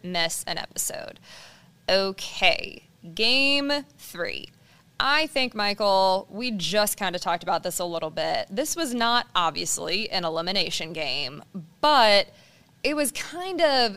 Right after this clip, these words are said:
this was like a must win. This was about as must win as you can get without it being an elimination game. You kinda got, kinda got stomped in game one in Miami. Game two, better showing,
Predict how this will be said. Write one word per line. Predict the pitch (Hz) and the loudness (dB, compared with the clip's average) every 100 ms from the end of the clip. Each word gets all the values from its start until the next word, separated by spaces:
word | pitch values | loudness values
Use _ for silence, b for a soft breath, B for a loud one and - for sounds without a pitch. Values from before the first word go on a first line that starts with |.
| - | -8
this | 233 370 415 | -6 -4 -2
was | 294 | -2
like | 262 196 | 0 0
a | |
must | 196 180 175 - - 156 | -2 0 0 0 -2 -6
win. | - - - - - - | -12 -12 -14 -16 -16 -8
This | 233 254 | -6 -2
was | 294 | -2
about | 233 220 226 | 2 4 4
as | 226 - | 4 -2
must | 190 185 - | -2 -2 -2
win | 196 180 | -4 -4
as | 175 180 | -4 -6
you | 170 | -8
can | 160 | -10
get | 160 160 - | -6 -4 -4
without | 175 - 151 | -6 -4 -4
it | - 160 - | -4 -10 -8
being | 190 160 147 | -6 -6 -8
an | 113 | -10
elimination | 113 107 95 - - - | -10 -10 -8 -8 -8 -10
game. | - 82 64 69 - - | -14 -12 -12 -14 -18 -20
You | - | -18
kinda | - 202 202 | -4 -2 0
got, | 208 202 202 - b b b b b | 4 6 6 2 b b b b b
kinda | - 302 311 | 0 2 4
got | 285 269 254 - - | 6 8 8 6 -4
stomped | - - 254 247 254 254 | -2 2 4 4 4 -2
in | 240 | -2
game | 233 233 | -2 0
one | 226 226 | 0 0
in | 220 | 0
Miami. | 214 208 208 214 208 208 180 | 0 2 2 0 -2 -4 0
Game | 208 202 | 2 2
two, | - 247 233 | 0 -2 -4
better | 180 202 233 226 | 2 4 4 2
showing, | - - 185 214 240 254 262 254 | 0 2 0 0 -2 -2 -4 -8